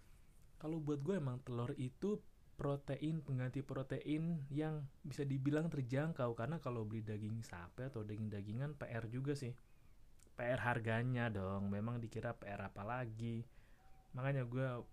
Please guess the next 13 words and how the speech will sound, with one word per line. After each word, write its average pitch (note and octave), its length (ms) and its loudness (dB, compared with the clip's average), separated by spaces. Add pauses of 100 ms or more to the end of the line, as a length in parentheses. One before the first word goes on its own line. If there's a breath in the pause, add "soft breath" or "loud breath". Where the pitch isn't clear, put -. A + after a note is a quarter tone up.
(140)
bikin A#2+ 400 0
jokes A#2 320 0
ya, B2 160 -2
kalau A#2 480 -2
kita C#3 480 -2 (640 loud breath)
orang-orang A#2+ 460 4
kelas A#2+ 260 2
menengah A#2+ 320 2
ke A#2 80 0
samping, B2+ 560 4 (960)
ke - 80 -12
samping C3 400 2
turun, C3+ 400 4